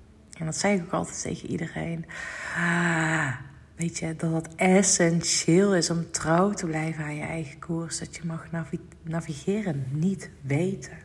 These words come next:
<laughs> Wat ik daarmee bedoel. <laughs> Hoe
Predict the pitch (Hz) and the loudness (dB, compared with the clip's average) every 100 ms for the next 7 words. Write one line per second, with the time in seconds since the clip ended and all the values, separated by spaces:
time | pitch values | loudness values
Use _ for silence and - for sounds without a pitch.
0 | - - - - 214 - - - - - | -20 -20 -8 0 0 0 -12 -18 -20 -20
1 | - - - - - - - 233 262 214 | -20 -20 -20 -20 -18 -4 8 10 12 10
2 | 208 196 214 190 143 - - - - 233 | 10 6 4 0 -2 -8 -16 -8 -4 -4
3 | - - - - - - - - - - | -4 -20 -20 -20 -20 -20 -20 -20 -20 -20
4 | - - - - - - - - - - | -20 -20 -20 -20 -20 -20 -20 -20 -20 -20
5 | - - - - - - - - - - | -20 -20 -20 -20 -20 -20 -20 -20 -20 -20
6 | - - - - - - - - 165 202 | -20 -20 -20 -20 -20 -20 -20 2 6 8